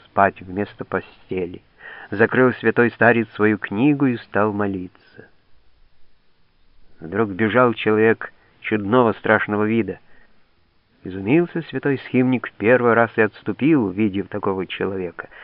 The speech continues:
Весь дрожал он, как осиновый лист. Очи дико косились, страшный огонь пугливо сыпался из очей, дрожь наводила на душу уродливое его лицо.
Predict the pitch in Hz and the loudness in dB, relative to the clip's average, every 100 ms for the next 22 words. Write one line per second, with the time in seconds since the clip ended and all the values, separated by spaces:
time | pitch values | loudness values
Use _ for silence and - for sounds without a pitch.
0 | - - - _ _ _ _ _ 90 110 | -20 -20 -20 _ _ _ _ _ -2 -2
1 | 92 101 113 95 101 113 110 104 98 87 | -2 0 0 2 2 4 4 2 -2 -6
2 | - 101 101 92 - 113 107 104 107 104 | -4 -2 -2 -4 -4 -4 -2 -2 -4 -6
3 | - - - _ _ _ _ - - 110 | -10 -20 -20 _ _ _ _ -20 0 0
4 | 107 113 92 113 - 113 - 113 - - | 0 -4 -2 -4 0 0 0 -2 -2 -4
5 | 110 95 85 - - 113 110 110 110 101 | -4 -4 -8 -12 -4 0 0 0 0 2
6 | 120 104 110 98 110 107 - 113 107 - | 2 2 -4 -2 0 -2 -4 -2 -2 -2
7 | 107 95 104 - 117 90 - - - - | -4 -2 -4 -2 -2 -4 -12 -20 -20 -14
8 | 98 90 101 123 131 110 113 110 98 127 | -10 -2 4 4 4 2 2 2 4 2
9 | 127 110 101 110 131 127 - 127 - - | 4 2 2 2 2 0 0 0 0 0
10 | 113 98 113 104 107 104 101 90 87 90 | 0 4 4 4 2 2 0 -2 -4 -4
11 | 82 - 85 | -6 -10 -18